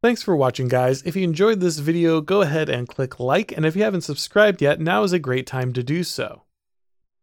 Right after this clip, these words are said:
If you'd like to get these broadcasts as podcasts, make sure that you go ahead and subscribe to The Oren McIntyre Show on your favorite podcast platform, and when you do, make sure you leave that rating or review. That really helps with all the algorithm magic.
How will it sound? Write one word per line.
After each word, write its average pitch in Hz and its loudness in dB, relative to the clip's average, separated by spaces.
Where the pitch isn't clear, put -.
If 185 -2
you'd 226 0
like 247 2
to 247 -2
get 220 2
these 185 0
broadcasts 131 2
as 139 -2
podcasts, 165 2
make 196 2
sure 233 0
that 185 -2
you 165 -6
go 160 2
ahead 151 2
and 147 -4
subscribe 220 4
to - -14
The 175 0
Oren 170 2
McIntyre 151 0
Show 147 2
on 151 0
your 160 0
favorite 180 2
podcast 131 -2
platform, 135 2
and 151 0
when 180 4
you 185 4
do, 220 2
make 190 2
sure 202 0
you 175 2
leave 175 2
that 147 4
rating 151 4
or 147 2
review. 165 4
That 160 2
really 180 4
helps 151 2
with 139 2
all 135 8
the 135 4
algorithm 123 2
magic. 127 0